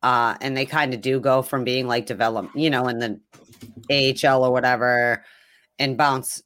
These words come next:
back and forth, uh, every now and then, because I think it expands their, um, their coaching resume in the way that they get to be students of the game from different aspects, and they can see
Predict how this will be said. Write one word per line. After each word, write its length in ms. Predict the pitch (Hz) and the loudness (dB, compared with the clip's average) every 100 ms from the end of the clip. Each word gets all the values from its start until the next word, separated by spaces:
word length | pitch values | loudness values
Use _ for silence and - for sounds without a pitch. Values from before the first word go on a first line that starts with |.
| _ 104 | _ -8
back 360 | 107 143 135 | 0 0 0
and 180 | 127 113 | -6 -4
forth, 400 | 147 135 127 - - | -2 0 0 -4 -4
uh, 160 | 120 - - | -4 -4 -2
every 220 | 190 202 | 0 2
now 160 | 175 156 | 2 2
and 100 | 151 | 0
then, 180 | 147 143 | -2 -4
because 300 | 135 143 - | -4 -8 -4
I 80 | 151 | -4
think 180 | 180 208 | -2 0
it 80 | 202 | 0
expands 680 | 190 - - 147 156 156 | -2 -10 -2 0 0 -2
their, 320 | 151 139 131 113 | 0 2 2 0
um, 420 | 120 107 110 104 _ - - _ _ _ _ _ _ _ - | -2 -4 -8 -14 _ -20 -20 _ _ _ _ _ _ _ -2
their 160 | 160 | -2
coaching 440 | 160 185 175 165 139 | 2 0 2 -2 2
resume 600 | 147 - 151 151 147 139 | 0 0 -2 0 0 -2
in 240 | - 147 | -4 -4
the 80 | 139 | -2
way 180 | 143 143 | -2 0
that 340 | 131 120 107 | -2 -2 -2
they 160 | 147 139 | -2 0
get 260 | 143 - | -2 -4
to 100 | - | -10
be 100 | 135 | -8
students 440 | 131 - 156 139 139 | -8 -2 -2 -2 -4
of 100 | 127 | -6
the 80 | 120 | -4
game 280 | 135 131 | -4 -6
from 200 | 120 131 | -6 -6
different 300 | 120 123 117 | -4 -4 -2
aspects, 520 | 127 123 - 101 - 92 | -2 -4 -4 -6 -6 -8
and 140 | 120 | -6
they 100 | 117 | -8
can 220 | 104 123 | -6 -4
see 500 | - 147 143 131 117 | -2 0 0 0 -4